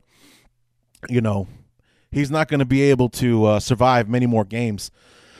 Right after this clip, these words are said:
like the one he hits, uh, had against Houston. He just got hit way too much, so we can't allow that. So the pass protection really needs to step it up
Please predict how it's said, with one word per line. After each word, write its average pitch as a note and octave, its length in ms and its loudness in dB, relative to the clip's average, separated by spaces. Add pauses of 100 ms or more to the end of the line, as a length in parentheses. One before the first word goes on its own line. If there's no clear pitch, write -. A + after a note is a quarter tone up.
(280)
like C#3+ 200 -6
the C#3 100 0
one C3 160 2
he B2+ 80 -2
hits, B2+ 340 -4
uh, C3 200 -6
had C#3+ 160 2
against B2+ 240 -4
Houston. D3 260 -2
He A2+ 60 -4
just A#2+ 140 -4
got B2 140 2
hit C3+ 140 2
way A#2+ 100 2
too A#2 160 -4
much, - 420 -8
so G#2 280 -4
we G#2 140 -4
can't B2+ 320 -6
allow A2 320 -2
that. F#2 220 -12
So A2 100 -12
the F#2+ 100 -10
pass A#2+ 300 -6
protection A2 460 -8
really A2 200 -4
needs A2 220 -4
to G2 60 -12
step - 280 -4
it A2+ 80 2
up A2+ 240 0